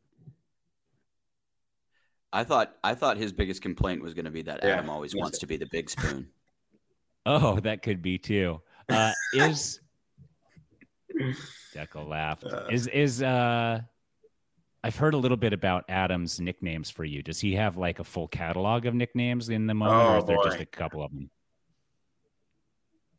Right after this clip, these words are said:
Speaker 2: There's, there's a full catalog. Uh, I, you know, I don't wanna, if we, if I start naming all of them, I think we'll be here for, you know, all day. So I'll, I'll just, I just won't do that.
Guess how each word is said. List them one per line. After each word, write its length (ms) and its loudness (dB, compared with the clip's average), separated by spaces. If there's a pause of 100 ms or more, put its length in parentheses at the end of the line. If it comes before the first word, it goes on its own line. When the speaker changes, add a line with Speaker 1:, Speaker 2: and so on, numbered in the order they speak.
(640)
Speaker 2:
There's, 600 2
there's 240 2
a 40 -4
full 260 -4
catalog. 480 -2 (200)
Uh, 60 -6
I, 680 0 (460)
you 80 -8
know, 240 -8 (120)
I 160 4
don't 220 4
wanna, 520 6
if 180 2
we, 220 8
if 120 4
I 240 4 (200)
start 380 4
naming 300 4
all 140 6
of 80 4
them, 180 4
I 60 2
think 260 -4
we'll 80 -2
be 140 0
here 220 -2
for, 340 -8 (760)
you 60 4
know, 120 4
all 160 6
day. 260 6
So 220 6
I'll, 240 6 (200)
I'll 280 0
just, 280 -8
I 100 2
just 160 -12
won't 160 -14
do 120 -14
that. 140 -16